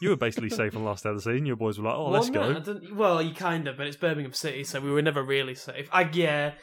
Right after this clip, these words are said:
Speaker 2: it, like, it is and it isn't. You've gotta think of the season we've had.
Speaker 1: Mm.
Speaker 2: So,
Speaker 1: Yeah, this,
Speaker 2: yeah.
Speaker 1: it's been an interesting one for you. But we're not here to talk about you. We're also not gonna talk about Barcelona losing their unbeaten record this season.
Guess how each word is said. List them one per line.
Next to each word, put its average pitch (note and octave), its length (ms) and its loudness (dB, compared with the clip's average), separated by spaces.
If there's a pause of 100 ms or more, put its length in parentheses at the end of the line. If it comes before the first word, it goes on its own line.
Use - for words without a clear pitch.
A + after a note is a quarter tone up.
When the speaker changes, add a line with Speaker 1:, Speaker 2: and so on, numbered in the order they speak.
(140)
Speaker 2:
it, D4 200 0
like, D#4 200 6
it B3 200 0
is C#4 160 0
and A#3 100 0
it D#3+ 140 -2
isn't. C3+ 580 -4 (340)
You've G#3 220 -6
gotta C4 180 4
think G3 180 2
of E3 40 0
the D#3 80 -2
season D3+ 400 -2
we've C#3 200 -2
had. B2 320 -4 (460)
Speaker 1:
Mm. A2 280 -4 (640)
Speaker 2:
So, B2 560 -12 (200)
Speaker 1:
Yeah, G#2+ 260 -4
this, G2+ 220 -6
Speaker 2:
yeah. - 80 -8
Speaker 1:
it's G2+ 100 -10
been G2 260 -4 (840)
an G#2 120 -4
interesting G2+ 400 -6
one G2 140 -8
for - 140 -12
you. G2+ 200 -4
But C#3 80 -4
we're E3+ 80 0
not F3+ 160 0
here F3 100 2
to C3+ 120 -8
talk A#2 160 -6
about G#2+ 120 -4
you. B2 140 -2
We're D3+ 140 0
also E3 260 -2
not A#2+ 240 -4
gonna A2 160 -2
talk G#2+ 240 -4
about A#2+ 200 -2
Barcelona A2+ 500 -2
losing G#2+ 260 0
their G#2+ 140 -2
unbeaten G#2 340 -4
record G#2 280 -6
this G#2 140 -6
season. A2 320 -6